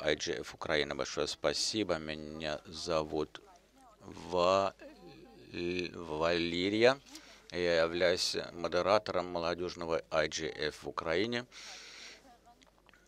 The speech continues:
Я представляю здесь молодежный саммит I G F. На первом месте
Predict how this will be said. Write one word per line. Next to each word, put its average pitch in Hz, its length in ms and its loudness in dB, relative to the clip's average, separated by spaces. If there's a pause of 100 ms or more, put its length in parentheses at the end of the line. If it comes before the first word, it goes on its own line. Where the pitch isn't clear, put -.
Я 82 140 0
представляю 76 920 0
здесь 73 680 -2
молодежный 78 680 0
саммит 98 540 4 (420)
I 69 200 -4
G 69 160 -4
F. - 400 -10 (3500)
На 90 140 -2
первом 87 540 2 (220)
месте 90 720 2